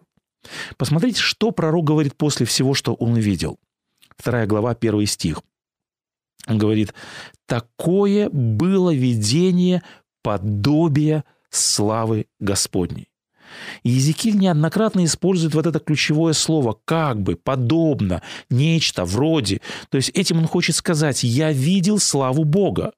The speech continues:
но ее просто невозможно описать человеческим языком. Известный иудейский философ, раввин и врач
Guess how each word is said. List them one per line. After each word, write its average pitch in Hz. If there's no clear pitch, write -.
но 131
ее 143
просто 180
невозможно 175
описать 139
человеческим 110
языком. 98
Известный 120
иудейский 120
философ, 117
раввин 110
и 104
врач 107